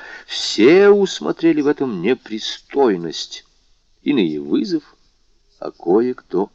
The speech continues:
оскорбление. Было очевидно, что вся палата горит желанием приступить к прениям. Изобличающая газета была на руках у всех, но, как всегда бывает, никто не решался взять на себя ответственность и выступить первым.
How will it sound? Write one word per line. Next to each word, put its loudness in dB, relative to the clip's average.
оскорбление. -8
Было 0
очевидно, 0
что -4
вся 2
палата 4
горит -2
желанием 0
приступить -8
к -20
прениям. -4
Изобличающая 2
газета 4
была 2
на -2
руках -4
у -4
всех, 2
но, 2
как 0
всегда 2
бывает, 6
никто -4
не 0
решался 0
взять 0
на -8
себя -2
ответственность -2
и -2
выступить -8
первым. -6